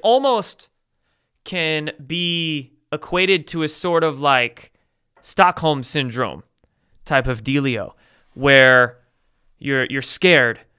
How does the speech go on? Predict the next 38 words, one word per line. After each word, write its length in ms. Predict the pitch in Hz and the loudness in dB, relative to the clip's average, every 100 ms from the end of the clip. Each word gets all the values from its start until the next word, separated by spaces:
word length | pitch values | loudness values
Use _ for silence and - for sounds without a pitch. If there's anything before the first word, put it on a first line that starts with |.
| _ _ - | _ _ -12
you 180 | 127 | -8
want 260 | 139 151 160 | -2 0 0
some, 480 | - 165 143 135 123 _ _ _ _ | -2 -2 -2 -4 -10 _ _ _ _
some 260 | - 147 127 | -12 -10 -4
hope, 340 | 170 147 - | 0 0 -2
you 100 | 131 | -4
want, 260 | 139 139 135 | 0 0 -2
you 120 | 143 | -4
know, 200 | 127 117 120 _ | -2 -2 -6 _
you 100 | 143 | -6
wanna 120 | 180 | -6
feel 160 | 180 190 | -2 -2
like 140 | 165 | -2
things 240 | 180 175 165 | -4 -8 -6
are 220 | 151 - _ _ | -6 -6 _ _
getting 240 | 190 180 | -6 -4
better, 300 | 175 180 135 | 0 0 0
so 400 | - 165 147 135 _ _ _ _ | -4 -4 -4 -6 _ _ _ _
you 160 | 147 139 | -10 -4
go 320 | 165 185 196 | 0 2 0
to 160 | 190 | -4
this 180 | 165 160 | -8 -8
content 640 | - 175 180 160 160 147 - _ - - | -6 -2 -2 -2 -4 -4 -6 _ -20 -6
that 240 | 143 - | -4 -4
pumps 300 | - 190 196 | -4 -4 -2
some 280 | - - 147 | -6 -8 -10
false 360 | - 180 165 - | -8 -4 -4 -4
hope 260 | 190 202 | -4 -4
into 180 | 175 143 | -4 -4
your 140 | 139 127 | -4 -4
head, 340 | 135 113 - _ _ _ _ - | -6 -8 -10 _ _ _ _ -10
or 180 | 143 | -6
even 200 | 147 135 | -4 -6
false 340 | 123 143 127 - | -8 -4 -4 -4
fear. 340 | 160 156 117 _ _ _ _ _ _ - | -4 -2 -2 _ _ _ _ _ _ -8
But 520 | 131 147 135 - _ _ _ _ _ _ - | 2 4 4 -2 _ _ _ _ _ _ -8
over 220 | 165 143 | -4 -4
time, 500 | 139 196 190 156 139 | -2 0 2 2 0